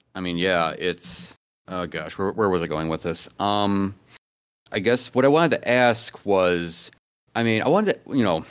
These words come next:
since, you know, they're having trouble naming their child, um, I guess I wanted, I mean, 'cause, yeah, they're, they're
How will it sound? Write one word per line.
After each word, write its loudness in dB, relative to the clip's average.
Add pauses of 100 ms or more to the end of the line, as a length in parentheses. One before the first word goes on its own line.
since, -4
you -2
know, 0
they're 0
having -2
trouble -2
naming 0
their -4
child, -2 (540)
um, 0 (1040)
I -2
guess -2
I 0
wanted, 0
I -6
mean, 0
'cause, -6
yeah, 2
they're, 2
they're 4